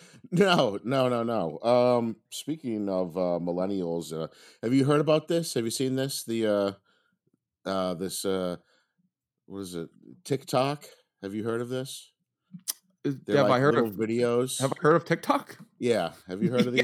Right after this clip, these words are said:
Speaker 2: <laughs> Yes.
Speaker 1: things?
Speaker 2: Yes.
Speaker 1: Have you heard? I sound like the oldest fucking guy
Speaker 2: Yeah,
Speaker 1: in the
Speaker 2: I,
Speaker 1: world.
Speaker 2: I've, I've been
Speaker 1: How
Speaker 2: around
Speaker 1: are
Speaker 2: for the
Speaker 1: you
Speaker 2: past, like, three years. Yeah. Yes, I
Speaker 1: Kids
Speaker 2: know
Speaker 1: and your
Speaker 2: TikTok.
Speaker 1: TikToks.
Speaker 2: I have an account.
Speaker 1: Yeah.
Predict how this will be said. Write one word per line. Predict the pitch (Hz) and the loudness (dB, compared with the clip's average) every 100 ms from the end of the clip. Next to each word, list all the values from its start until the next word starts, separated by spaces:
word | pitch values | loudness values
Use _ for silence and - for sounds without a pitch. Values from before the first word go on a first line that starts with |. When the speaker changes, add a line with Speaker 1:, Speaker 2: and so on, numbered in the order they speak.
| - | 0
Speaker 2:
<laughs> | |
Yes. | 131 | -2
Speaker 1:
things? | 131 131 - - _ - | -2 -6 -12 -16 _ -6
Speaker 2:
Yes. | - 180 - 156 - - _ | -4 -6 -6 -10 -10 -18 _
Speaker 1:
Have | 95 | -10
you | 107 107 | -8 -6
heard? | 107 | -4
I | 131 | -4
sound | 107 131 | -2 -2
like | 131 | 0
the | 117 | -2
oldest | 101 110 107 104 | 0 0 0 -6
fucking | - 104 - 101 | -2 -2 -2 -8
guy | 95 98 | -4 4
Speaker 2:
Yeah, | 196 180 | 6 8
Speaker 1:
in | 147 | 6
the | 151 | 4
Speaker 2:
I, | |
Speaker 1:
world. | 175 175 - | 0 -4 -6
Speaker 2:
I've, | 151 - 156 | -4 0 4
I've | |
been | 156 175 | 6 8
Speaker 1:
How | |
Speaker 2:
around | 165 175 | 8 6
Speaker 1:
are | 196 | 6
Speaker 2:
for | |
the | 185 | 4
Speaker 1:
you | 160 | 4
Speaker 2:
past, | - - - | -6 -6 -6
like, | - | -2
three | 151 151 | 4 6
years. | 151 143 123 120 - | 6 6 4 0 0
Yeah. | 139 135 - _ | 2 2 -2 _
Yes, | - 131 117 | -2 -2 4
I | |
Speaker 1:
Kids | 139 147 | 4 6
Speaker 2:
know | |
Speaker 1:
and | 131 | 4
your | - 110 123 | 4 4 2
Speaker 2:
TikTok. | 117 - 113 87 80 | 0 -4 -2 -2 2
Speaker 1:
TikToks. | |
Speaker 2:
I | 135 | 2
have | 160 - | 2 2
an | 185 | 2
account. | 175 175 139 - _ _ _ _ _ - - | 4 4 2 -4 _ _ _ _ _ -14 -8
Speaker 1:
Yeah. | 139 | -6